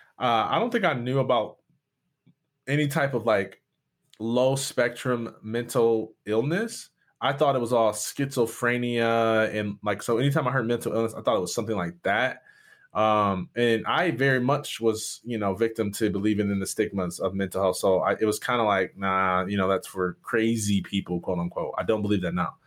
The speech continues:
but that's what I thought. And, uh, didn't really hear it talked about a lot, um,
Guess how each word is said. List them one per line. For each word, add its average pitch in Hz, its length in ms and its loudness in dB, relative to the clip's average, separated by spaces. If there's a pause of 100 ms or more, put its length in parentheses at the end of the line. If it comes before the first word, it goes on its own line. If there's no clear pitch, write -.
(200)
but 101 60 -2
that's 107 120 2
what 110 100 2
I 92 180 0
thought. 101 320 2 (580)
And, 104 460 0
uh, 95 460 2
didn't 139 240 2
really 139 180 2
hear 123 180 2
it - 140 0
talked 113 340 0
about 120 240 2
a 123 40 0
lot, 123 420 2 (240)
um, 92 440 -6